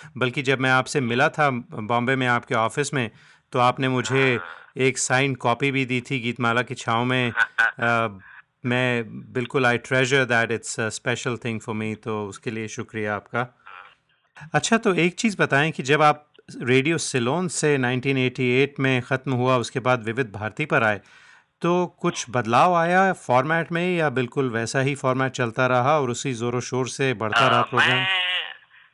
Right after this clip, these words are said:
Speaker 2: मैं, अ, गीत माला जो थी वो विविध भारती में तो बड़ी देर में आई थी, एटीज़ में आई।
Speaker 1: एटी नाइन में, जी।
Speaker 2: आ, पहले तक वहाँ चलती रही एक घंटे के प्रोग्राम के बनकर।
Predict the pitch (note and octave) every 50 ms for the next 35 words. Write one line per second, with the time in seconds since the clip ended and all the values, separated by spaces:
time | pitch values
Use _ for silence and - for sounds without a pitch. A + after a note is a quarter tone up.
0 | _ _ _ _ _ - D3+ D#3 E3 F3 F3 E3 D#3 - - - A#2+ A2+ G#2+ G2
1 | G2 - - _ _ - - D3 F3+ - - D3+ E3 F3 F3 F3+ G3+ G3+ F#3 D3+
2 | - - D3 D3 D#3 C#3+ A2+ A#2 D3+ F3 G#3+ A3+ A3+ A3 G#3 G3+ G3 F#3+ - _
3 | _ _ _ _ _ _ _ - - - - _ - D3 D3+ E3+ F3+ - D#3 E3
4 | E3+ - - F#3 F3 F3+ - E3+ D3+ D3+ D#3+ D#3+ - B2+ C#3 E3 F3 - C3+ A#2
5 | F#2 E2+ E2+ - - - A3+ A#3+ _ - - B2 B2+ - - D#3 E3 C#3 C3 B2+
6 | G#2 F2 F#2 C3+ - - B2 A#2+ A2+ - B2 A#2 A2 G#2+ A2 A#2 A2+ G#2+ G2+ F#2+
7 | F#2+ A2 A#2 - - - A#2 A#2 G#2 G#2 G#2 G#2+ G#2+ G#2 - _ _ - - G#2
8 | G2+ G#2+ - _ _ - - - - D3+ - - C#3 C3+ C#3 C#3+ D3+ - D3 C3+
9 | A#2 A2+ A#2+ C#3 - - C#3+ C3+ - D3 D3 C3+ C#3 C#3 D3 C#3+ C3+ C3 B2 C3
10 | C3 - C3+ C3+ C3 C3+ B2+ B2+ B2+ A#2+ B2 C3 C3+ C3+ C3+ _ - C3+ C3+ B2+
11 | - - C3 C3 _ - D3+ E3 F3 -